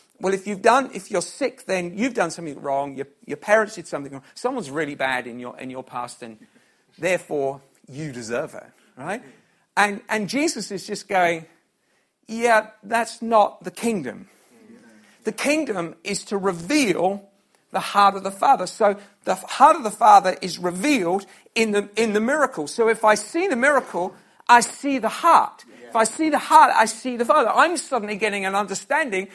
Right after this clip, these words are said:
Speaker 1: of who the Father is. The Father wants to build, restore, deliver. He wants to give you a job on Monday when you pray on Sunday.
Speaker 2: Yeah.
Speaker 1: That's the heart of the Father.
Speaker 2: Yeah.
Speaker 1: I see, I see a job.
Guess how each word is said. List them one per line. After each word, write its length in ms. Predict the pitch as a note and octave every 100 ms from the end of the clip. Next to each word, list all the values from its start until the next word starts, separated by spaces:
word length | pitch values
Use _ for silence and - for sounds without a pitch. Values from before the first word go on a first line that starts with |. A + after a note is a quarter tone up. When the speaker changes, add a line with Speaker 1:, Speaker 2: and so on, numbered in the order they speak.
| - -
Speaker 1:
of 120 | A3
who 220 | A3 B3
the 100 | A3+
Father 440 | - C#4 C#4+ E3+
is. 100 | D3
The 60 | G3
Father 380 | - A3 C4+ C4
wants 280 | G3+ G3 -
to 80 | F#3+
build, 460 | A#3+ C#4 F3 C#3+
restore, 640 | G3+ - - - D4 A3 C#3+ - - _
deliver. 260 | C#4 C#4 G#3
He 160 | G#3+
wants 260 | A#3+ B3+ C4
to 140 | -
give 320 | G#3+ F#3+ D4+ D4+
you 300 | B3+ F3+ -
a 80 | F#3
job 340 | D#3+ A3+ G3+
on 200 | F3+ F3+
Monday 500 | G3 A#3 G#3 D#3+ E3+ - -
when 180 | G#3 A3
you 120 | G#3+
pray 320 | G#3+ A3 A#3
on 160 | A3+ A3
Sunday. 600 | G#3+ C#4 C#4+ F#3+ A2+ G2+ - - - - -
Speaker 2:
Yeah. 280 | B2+ C#3 - _
Speaker 1:
That's 220 | C4 D4 D#4
the 100 | D4
heart 320 | - G#3 G#3+
of 80 | A3+
the 80 |
Father. 580 | A#3 - F4+ D#4+ C#3+ - -
Speaker 2:
Yeah. 240 | A#2+ - - - _ - - -
Speaker 1:
I 120 | A#3
see, 360 | A#3 - F4 D#4
I 160 | A#3+ A#3
see 720 | - - - F4 F#4+ C#4+ -
a 80 | A3
job. 440 | D#3+ D4+ G#3+ C3